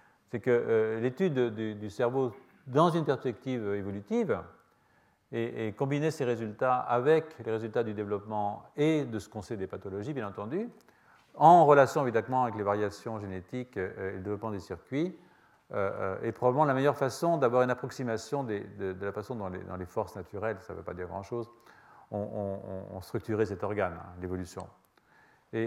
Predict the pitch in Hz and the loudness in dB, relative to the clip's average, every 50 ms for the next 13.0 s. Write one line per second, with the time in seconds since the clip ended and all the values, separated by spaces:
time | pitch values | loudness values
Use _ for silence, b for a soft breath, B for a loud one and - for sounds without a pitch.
0 | 117 117 120 131 165 185 175 - 151 135 117 - - - 127 120 110 - - 143 | -2 0 2 4 4 4 4 4 0 0 0 -2 -8 -2 -2 -2 -2 -2 -2 -2
1 | 135 135 127 123 127 120 113 - - 139 120 - 107 104 101 95 - 120 120 117 | 0 0 0 2 2 2 2 2 0 -4 -4 -4 -4 -4 -4 -4 -2 -4 -4 -2
2 | 107 101 98 95 95 92 92 - - 104 101 98 98 95 - - 101 95 87 98 | 0 0 0 0 0 -2 -4 -4 -6 -6 -6 -6 -6 -8 -8 -8 -8 -8 -8 -8
3 | 87 92 87 - 165 202 208 123 90 92 95 92 90 90 92 90 - 101 95 - | -10 -10 -6 -4 -4 -4 -4 -6 -10 -10 -10 -12 -14 -14 -16 -14 -12 -12 -14 -12
4 | - 92 - 90 90 92 90 87 90 95 - - 95 92 95 - 92 - - - | -14 -14 -12 -12 -10 -10 -12 -14 -16 -16 -12 -12 -12 -10 -10 -10 -12 -12 -12 -8
5 | - 147 185 226 - - - _ - - 107 127 175 185 - B B B B B | -4 -4 -4 -4 -8 -14 -20 _ -14 -10 -10 -10 -10 -10 -16 B B B B B
6 | B B 127 131 147 147 143 143 135 - - 202 220 233 226 190 147 139 123 120 | B B 4 4 6 6 6 2 2 4 6 6 8 8 6 6 4 4 4 4
7 | 123 - 120 113 110 110 113 110 101 98 95 95 95 87 - - - - 117 113 | 4 2 2 2 2 2 2 0 0 0 0 -2 -2 -4 -8 -10 -4 0 0 2
8 | 104 98 107 107 98 123 135 123 101 95 90 92 95 92 92 95 92 92 - - | 2 2 0 0 0 -2 -2 -2 -2 -4 -6 -6 -8 -10 -8 -8 -8 -8 -10 -12
9 | _ _ - - 92 - - _ _ _ _ _ _ _ _ - - 92 - 117 | _ _ -20 -20 -20 -20 -20 _ _ _ _ _ _ _ _ -12 -10 -6 -4 -4
10 | 101 90 87 101 98 92 - - - 202 202 180 143 - - - 87 - - 104 | -4 -4 -6 -10 -8 -6 -6 -4 -4 -2 -4 -4 -4 -6 -8 -12 -12 -12 -12 -12
11 | 98 98 98 95 92 95 92 - 101 98 101 101 98 98 95 92 92 98 98 98 | -10 -10 -10 -10 -10 -10 -10 -12 -14 -14 -16 -16 -16 -14 -12 -10 -10 -10 -8 -8
12 | 98 98 107 120 131 143 156 131 - - 101 92 98 117 - - _ _ - - | -8 -6 -6 -6 -4 -4 -6 -6 -8 -10 -12 -12 -12 -14 -20 -20 _ _ -20 -18